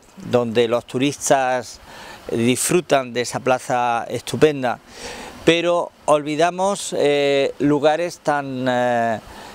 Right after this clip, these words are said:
en toda Málaga tenemos calles y lugares que, eh, todavía están esperando,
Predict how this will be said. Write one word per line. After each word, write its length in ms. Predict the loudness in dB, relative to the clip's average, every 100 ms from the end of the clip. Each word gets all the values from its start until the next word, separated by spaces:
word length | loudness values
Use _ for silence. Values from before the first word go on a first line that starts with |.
| -2
en 220 | 0 0
toda 300 | 0 0 2
Málaga 580 | -2 0 0 2 0 -2 0
tenemos 400 | 0 2 0 -2
calles 680 | 0 0 0 -4 -6 -6 -4
y 60 |
lugares 560 | 0 2 2 2 -2 -6
que, 380 | 0 2 2 -2
eh, 240 | -2 0 2
todavía 580 | 2 2 2 2 2 0
están 360 | -6 -2 -2
esperando, 800 | -2 -2 0 2 0 -2 -2 -4